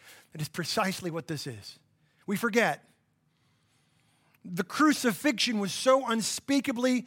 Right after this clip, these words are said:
detestable that Roman citizens were not allowed to discuss it. No Roman citizen could ever be crucified unless the C-, the Caesar or the emperor himself decreed it officially, and even that raised all kinds of eyebrows.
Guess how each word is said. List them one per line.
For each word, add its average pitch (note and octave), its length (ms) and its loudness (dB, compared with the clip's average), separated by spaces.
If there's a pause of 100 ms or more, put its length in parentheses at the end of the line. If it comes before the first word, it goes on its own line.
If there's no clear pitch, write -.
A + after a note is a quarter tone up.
(160)
detestable G#3 720 0 (280)
that A3 240 4 (240)
Roman D4 540 6
citizens B3 580 2
were A#3+ 300 2
not A#3+ 340 2
allowed G#3+ 420 4
to G#3 100 -4
discuss F3+ 600 -2
it. - 280 -6 (880)
No B3+ 240 6
Roman C4 380 6
citizen B3 420 2
could A3+ 120 0
ever A#3 240 2
be C4 260 4
crucified G3+ 580 0
unless G#3 540 2
the A#3 180 -4
C-, C4 300 -2
the G3 160 -2
Caesar B3 400 -2
or G3+ 60 -2
the G#3 100 -6
emperor A3+ 320 0
himself G3+ 480 0 (240)
decreed A#3 400 0
it A#3+ 140 -4
officially, F#3+ 500 0 (140)
and F#3+ 120 2
even G#3 200 2
that G3+ 280 2
raised F3 320 -2
all F3 140 -2
kinds D#3+ 400 -6
of C3+ 80 -8
eyebrows. C3+ 400 -2